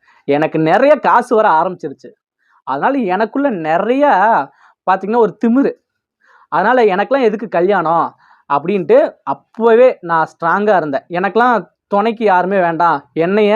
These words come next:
எனக்கு பாத்துக்க தெரியும்" அப்படிங்கிற ஒரு அகங்காரம் அப்பவே சகிலாவுக்கு வந்துருச்சு. ஓகேங்களா? சகிலா என்ன சொல்றாங்கன்னா, "நான் ஆரம்பத்துல இந்த சரக்கு இருக்கு பாத்தீங்களா, சரக்கும் தம்மும் வந்து எப்பயாவது சில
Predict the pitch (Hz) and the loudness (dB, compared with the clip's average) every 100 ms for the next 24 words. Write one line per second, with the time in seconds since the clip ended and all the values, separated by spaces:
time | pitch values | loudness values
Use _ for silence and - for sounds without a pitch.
0 | 233 160 180 - 165 180 180 180 156 147 | 0 0 -2 0 0 0 -2 -2 -4 -2
1 | 175 135 165 156 147 - - - _ 170 | -4 -4 -4 -2 0 -2 -6 -20 _ 0
2 | 180 247 311 - - - 170 220 220 185 | 2 2 0 -8 -20 -4 0 2 2 0
3 | 233 175 185 180 233 - _ _ _ _ | 0 -2 -2 0 0 -2 _ _ _ _
4 | _ - 180 190 160 185 135 143 131 - | _ -6 -2 -2 -2 -4 -6 -6 -8 -12
5 | - 135 143 139 - 127 - _ _ _ | -14 -8 -6 -2 0 -2 -6 _ _ _
6 | _ - 233 247 277 254 247 226 208 196 | _ -4 -2 0 0 2 0 0 0 0
7 | 233 156 131 _ _ _ - 175 160 202 | 0 -2 -6 _ _ _ -4 0 2 2
8 | 277 277 233 196 214 220 143 147 165 151 | 2 0 -2 -2 0 2 0 -4 -4 -2
9 | 131 117 127 143 156 _ 180 233 240 180 | 0 -4 -8 -16 -20 _ -2 0 -2 -2
10 | 165 151 160 156 - 160 175 208 247 196 | -4 -4 -2 -2 -2 -2 0 0 -2 -2
11 | 170 196 220 175 143 139 185 359 - - | -2 0 0 0 -2 0 0 0 -4 -20
12 | _ - 196 190 233 240 233 185 - 196 | _ -2 -2 2 2 2 0 -4 -6 -6